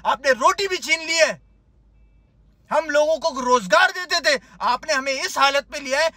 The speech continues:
कि हम खुद रोजगार ढूंढ रहे हैं। हम बोलते हैं, "हमारी चाबियां ले लो, हमारे सिर्फ घर का खर्चा चला लो, हमारे रेस्टोरेंट्स, हमारा रोजगार सब ले लो, लेकिन हमारी बात सुन लो,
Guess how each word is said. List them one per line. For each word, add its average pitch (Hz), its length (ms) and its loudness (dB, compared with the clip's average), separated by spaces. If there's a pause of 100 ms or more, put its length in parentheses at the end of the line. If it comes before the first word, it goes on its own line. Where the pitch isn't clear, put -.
(120)
कि 262 60 -2
हम 269 240 -2
खुद 381 340 -2
रोजगार 277 480 2
ढूंढ 254 260 -4
रहे 262 120 4
हैं। 202 160 -8 (1400)
हम 247 160 -8
बोलते 254 220 2
हैं, 269 40 2
"हमारी 262 260 0
चाबियां 285 460 2
ले 285 140 -2
लो, 330 240 2 (140)
हमारे 226 340 0
सिर्फ 233 200 -6
घर 214 200 -2
का 254 120 -4
खर्चा 226 320 -4
चला 226 300 2
लो, 233 260 0 (640)
हमारे 240 360 2
रेस्टोरेंट्स, 262 480 -2
हमारा 269 340 2
रोजगार 262 400 2
सब 330 260 4
ले 320 160 2
लो, 302 240 -2 (200)
लेकिन 208 280 -10
हमारी 226 340 -2
बात 233 240 2
सुन 254 200 -14
लो, 254 300 0